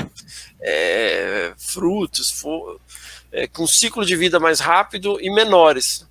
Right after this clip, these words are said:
né? Os, a gente tá ma-, a gente matou os bichos grandes, né, e continua matando, então estão ca-,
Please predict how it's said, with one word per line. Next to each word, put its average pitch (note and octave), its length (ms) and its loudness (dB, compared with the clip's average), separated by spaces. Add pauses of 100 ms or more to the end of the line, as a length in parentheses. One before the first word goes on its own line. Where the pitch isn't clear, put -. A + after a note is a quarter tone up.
(160)
né? D3 280 -2 (380)
Os, G3+ 180 -4 (100)
a G#3+ 120 4
gente C#4 200 0
tá F4+ 100 4
ma-, F#4 280 2
a A3+ 80 6
gente C#4 300 -2
matou D4+ 580 4
os D4 80 -4
bichos D4 260 -2
grandes, C4+ 480 2 (420)
né, G3+ 260 -2
e - 80 -6
continua A#3+ 440 4
matando, A#3+ 500 4
então F3 280 2
estão - 340 -8
ca-, F#3 140 -2